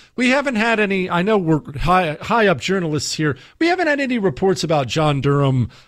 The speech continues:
passing away, right? Did any of those come across your desk? Nothing for you, huh? Huh, that's weird 'cause I'm looking through my emails and stuff right now. I don't have anything about John Durham being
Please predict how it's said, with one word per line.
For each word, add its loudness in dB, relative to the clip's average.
passing 0
away, 2
right? 0
Did -2
any 2
of 2
those 2
come 0
across 0
your 0
desk? -2
Nothing 0
for -4
you, 0
huh? -4
Huh, -2
that's -4
weird -2
'cause -2
I'm -2
looking 0
through 0
my 0
emails 0
and 0
stuff -2
right -2
now. -2
I -2
don't -6
have -4
anything 0
about 0
John -2
Durham 0
being -2